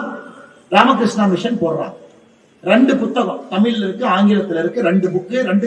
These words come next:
சேர்த்தீங்கன்னா ஒரு எழுநூறு பேஜ் வரும். Letters from சுவாமி விவேகானந்தா. விவேகானந்தர்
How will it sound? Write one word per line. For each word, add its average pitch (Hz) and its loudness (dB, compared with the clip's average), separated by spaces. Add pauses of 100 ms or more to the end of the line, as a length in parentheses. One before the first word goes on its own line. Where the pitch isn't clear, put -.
சேர்த்தீங்கன்னா 196 -4
ஒரு 175 -2
எழுநூறு 202 2
பேஜ் 240 2
வரும். - 0 (680)
Letters 247 4
from 254 0
சுவாமி 208 0
விவேகானந்தா. 165 2
விவேகானந்தர் 240 4